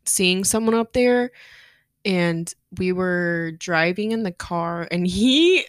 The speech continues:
okay, first of all, every time I talk about astrology, him and all his friends, like,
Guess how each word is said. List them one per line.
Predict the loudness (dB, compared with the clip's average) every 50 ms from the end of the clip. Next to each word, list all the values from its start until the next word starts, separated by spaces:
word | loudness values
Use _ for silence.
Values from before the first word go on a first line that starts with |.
| -2 _ 0
okay, | 0 2 2 0
first | 2 4 2 2 2 2
of | 2 2
all, | 2 2
every | 2 0 -2 -2
time | -4 -4 -2 -2
I | -2 -2
talk | -4 -2 -2 -2 0 0
about | 0 0 0 -2 -2 -6 _ _ _ _ _ _ _
astrology, | -4 -2 2 4 4 4 4 4 2 2 0 0 0 0 0 -2 -6 _ _ _ _ _
him | -4 -2 0 0 0
and | 0 0
all | 0 -2
his | -2 -2 -4 -4
friends, | -4 -4 -4 -4 -4
like, | -6 -8